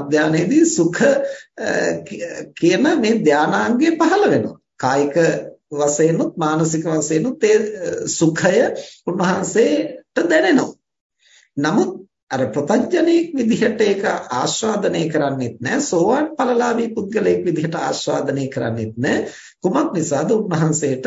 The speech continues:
කාමරාගය ප්‍රහීන නිසා. නමුත් සෝවාන් පුද්ගලයාට තාම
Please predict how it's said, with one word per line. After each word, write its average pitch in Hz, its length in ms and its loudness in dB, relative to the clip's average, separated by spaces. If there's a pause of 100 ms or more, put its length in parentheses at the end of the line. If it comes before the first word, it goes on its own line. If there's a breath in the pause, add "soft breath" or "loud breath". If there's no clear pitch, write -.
කාමරාගය 151 880 0 (340)
ප්‍රහීන 165 480 2
නිසා. 156 380 -2 (440)
නමුත් 151 220 -2
සෝවාන් 247 480 2
පුද්ගලයාට 185 560 2
තාම 185 220 0